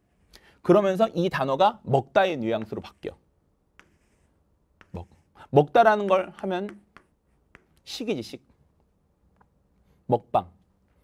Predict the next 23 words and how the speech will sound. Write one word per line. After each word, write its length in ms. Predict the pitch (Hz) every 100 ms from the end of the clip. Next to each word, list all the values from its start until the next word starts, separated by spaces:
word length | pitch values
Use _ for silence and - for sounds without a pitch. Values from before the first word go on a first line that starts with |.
| -
식사. 400 | - - - - _ _ _ _ _
그 200 | - 147
카니버러스 580 | - - 277 262 233 208
하면 240 | 196 180 120
육식성 540 | 131 - 208 - 151
이런 180 | 107 90
뜻이야. 220 | - 95
시작. 440 | - 123 104 147 - _ _ _ _ _ _ _ _ _ _ _ -
육식의, 600 | 135 - - 165 101 87 -
육식성의. 580 | 107 - - 107 80 - _ - _ _ _ _ _ _ _ _ 139
얘는 240 | 180 220
영어로 240 | 151 180 165
뭐가 240 | 117 117
돼? 80 | 98
하나, 420 | 156 185 160 131
둘, 140 | 113 113
셋. 160 | 147 _ -
허비버러스. 560 | 247 247 208 131 - -
뜻이 200 | 175 139
뭐야? 100 | 107
시작. 460 | 151 117 165 202 _ _ _ _ _ _ _ _ _ -
초식의. 580 | - 285 233 139 87 - _ - _ _ _ _ _ _ _ _ _ _ _ _
초식의. 440 | - 175 - -